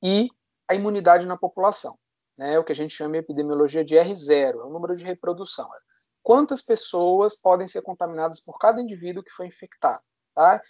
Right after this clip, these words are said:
Isso também é um, é um cálculo feito estatisticamente a partir dos dados que se tem, né? Então, eles vão estimar o tanto que essa,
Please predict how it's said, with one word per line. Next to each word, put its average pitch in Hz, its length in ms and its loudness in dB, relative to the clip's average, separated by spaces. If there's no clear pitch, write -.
Isso - 200 -16
também 151 220 -2
é 160 40 -2
um, 175 100 -8
é 165 120 -10
um 147 80 -6
cálculo 160 400 0
feito 180 480 -8
estatisticamente 202 800 -8
a - 20 -8
partir 208 300 -8
dos 220 160 -12
dados - 200 2
que - 120 -16
se - 180 -14
tem, - 180 -14
né? 147 160 -6
Então, 311 300 2
eles 220 280 6
vão 247 340 4
estimar 180 640 -2
o 202 100 -4
tanto 302 460 2
que - 100 -6
essa, 233 300 0